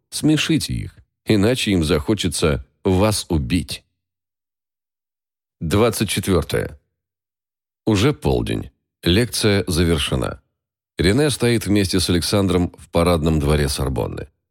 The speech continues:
В этот раз студенты тоже раздают листовки, только не крайне правого,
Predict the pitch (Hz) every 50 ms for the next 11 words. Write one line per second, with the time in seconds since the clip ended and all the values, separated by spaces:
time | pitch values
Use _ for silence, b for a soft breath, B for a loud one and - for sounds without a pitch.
0 | _ _ _ _ _ _ _ _ _ _ _ _ _ _ _ - - 65 67 69
1 | 76 92 120 127 131 120 - 131 143 143 127 - - - - - - 107 104 147
2 | 151 143 139 139 - 160 160 139 95 87 85 85 80 76 85 82 82 78 - 82
3 | 78 - - 82 76 71 - - 76 73 65 - _ _ _ - - 110 104 98
4 | - 98 95 92 87 - - 85 98 95 - 107 127 127 104 85 78 71 - 82
5 | 85 78 71 67 65 65 65 67 65 62